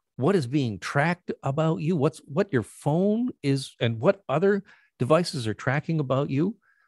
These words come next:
Well, David Lyon is former director of the Surveillance Studies Center at Queen's University in Kingston,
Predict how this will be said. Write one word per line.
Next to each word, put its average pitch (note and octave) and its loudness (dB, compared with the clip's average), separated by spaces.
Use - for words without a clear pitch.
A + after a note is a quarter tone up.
Well, F#2 -6
David B2+ 0
Lyon G2 2
is D#2+ -8
former G2+ -2
director F#2+ -4
of E2+ -8
the F2+ -6
Surveillance G2 -4
Studies F#2 -4
Center E2+ -6
at F#2 -10
Queen's G2+ -4
University E2+ -8
in D#2+ -10
Kingston, E2 -6